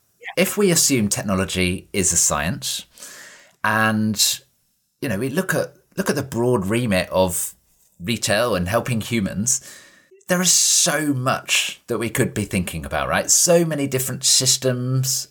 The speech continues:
Speaker 2: applications. How do you keep control? How do you understand what sort of retail technology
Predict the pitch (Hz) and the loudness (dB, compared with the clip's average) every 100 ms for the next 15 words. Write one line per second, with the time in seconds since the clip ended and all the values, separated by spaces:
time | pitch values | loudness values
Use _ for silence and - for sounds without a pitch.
0 | - 127 - - - 131 131 - 127 127 | -6 -6 -8 -8 -4 -2 0 -2 -2 -2
1 | 131 131 - - - - - _ _ _ | -2 -4 -10 -20 -20 -20 -20 _ _ _
2 | _ 202 269 214 - - 135 131 202 85 | _ -6 -4 -2 -2 -2 -4 0 0 2
3 | 139 160 156 131 - 151 104 87 101 113 | 0 2 0 0 0 2 0 -2 0 -2
4 | - _ _ - 95 - 98 87 104 - | -2 _ _ -4 -4 -4 -10 -6 -6 0
5 | 110 98 92 - 85 98 104 90 87 90 | 2 2 0 -2 0 2 2 2 -2 -4
6 | - | -8